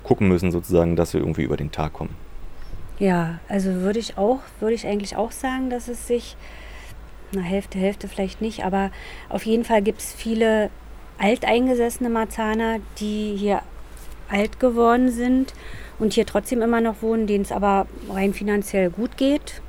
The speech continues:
Speaker 2: Vielleicht nicht bestens, aber gut geht, die eben halt einfach gut leben können, verhältnismäßig gut. Und aber auch Leute, wo man wirklich merkt, zum Ende des Monats, dass nicht mehr so viel vorhanden ist.
Speaker 1: Mhm.
Speaker 2: Also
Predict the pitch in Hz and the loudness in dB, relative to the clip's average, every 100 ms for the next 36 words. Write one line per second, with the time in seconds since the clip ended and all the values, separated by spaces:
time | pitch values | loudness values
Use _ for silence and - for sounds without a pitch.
0 | - - - - 170 - 170 - 180 - | -14 -14 -12 -4 -4 -2 -4 -2 -2 -2
1 | 202 175 170 185 - 247 - 202 196 185 | -4 -2 -2 -4 -2 -4 0 2 4 4
2 | 185 180 170 170 165 190 165 185 233 254 | 0 -2 -2 -2 -4 -6 0 0 0 0
3 | 262 262 277 - - - - - - - | 0 2 0 -6 -16 -16 -16 -16 -16 -16
4 | - - 175 175 196 214 - 220 214 - | -18 -8 -4 -4 -4 -6 -4 -6 -6 -10
5 | - 220 - 214 214 208 202 214 190 202 | -6 -6 -4 0 2 2 2 2 2 0
6 | 208 208 220 208 190 202 202 202 190 190 | 0 0 0 -2 -2 0 2 2 0 -2
7 | 202 - 196 190 - - 208 180 190 190 | -4 -2 0 -2 -4 -6 -2 0 0 0
8 | 190 196 196 196 190 - - - - - | -2 0 2 2 0 -2 -10 -10 -16 -18
9 | - - - - - - 202 190 196 - | -18 -16 -14 -14 -14 -8 -6 -4 -4 0
10 | 190 180 - 190 180 180 170 - - 196 | 0 0 -2 0 2 0 -4 -14 -2 0
11 | 175 170 175 165 160 - - - - - | 2 4 4 2 -2 -6 -10 -12 -14 -12
12 | - 82 76 80 - - - - - - | -12 -10 -10 -12 -12 -14 -14 -14 -14 -14
13 | - 202 196 190 180 | -6 2 4 4 2